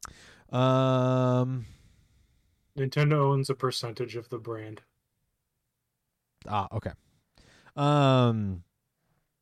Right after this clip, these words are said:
Speaker 1: I, I would have to do some more digging to see. I, I don't know when exactly the Pokemon World Championship Series starts.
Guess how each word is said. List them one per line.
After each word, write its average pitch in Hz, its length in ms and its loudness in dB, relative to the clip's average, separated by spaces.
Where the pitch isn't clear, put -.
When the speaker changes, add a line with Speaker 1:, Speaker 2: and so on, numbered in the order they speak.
Speaker 1:
I, 165 260 2
I 147 140 4
would 170 120 6
have 151 260 0
to 143 540 2
do 131 220 2
some 143 180 -4
more 135 120 2
digging 123 320 -2
to 127 100 -2
see. 120 720 -2
I, 113 80 -12
I 127 80 -4
don't 151 200 -2
know 139 180 0
when 120 340 -2
exactly 127 760 -2
the 110 640 -2
Pokemon 117 280 -2
World 110 200 -2
Championship 107 460 -6
Series 123 580 -4
starts. - 1400 -4